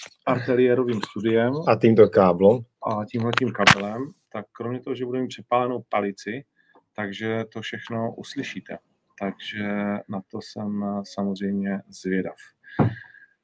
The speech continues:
Speaker 1: A takže to nám dejte vědět do komentářů. Jinak samozřejmě, eh, děkujeme všem partnerům, respektive já jim děkuju, protože Pavel je dneska host tohoto, eh, pořadu,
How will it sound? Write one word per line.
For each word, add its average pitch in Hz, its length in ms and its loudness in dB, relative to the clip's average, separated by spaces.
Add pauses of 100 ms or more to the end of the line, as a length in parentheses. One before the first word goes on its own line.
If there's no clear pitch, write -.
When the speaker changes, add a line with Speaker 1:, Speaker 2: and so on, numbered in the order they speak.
(460)
Speaker 1:
A 104 160 0
takže 110 240 2
to 123 80 4
nám 131 140 8
dejte 131 240 8
vědět 127 180 6
do 98 100 -2
komentářů. 160 640 6
Jinak 180 320 6
samozřejmě, 151 800 4 (260)
eh, 101 640 4 (540)
děkujeme 120 760 4
všem 107 440 0 (140)
partnerům, 110 400 0
respektive 101 460 0
já 87 180 4
jim 104 100 -2
děkuju, 143 400 -6
protože - 260 -12 (120)
Pavel 95 180 -6
je 90 60 -2
dneska - 340 -14
host 131 280 -6 (160)
tohoto, 113 420 -4 (380)
eh, 101 400 -4 (120)
pořadu, 120 440 0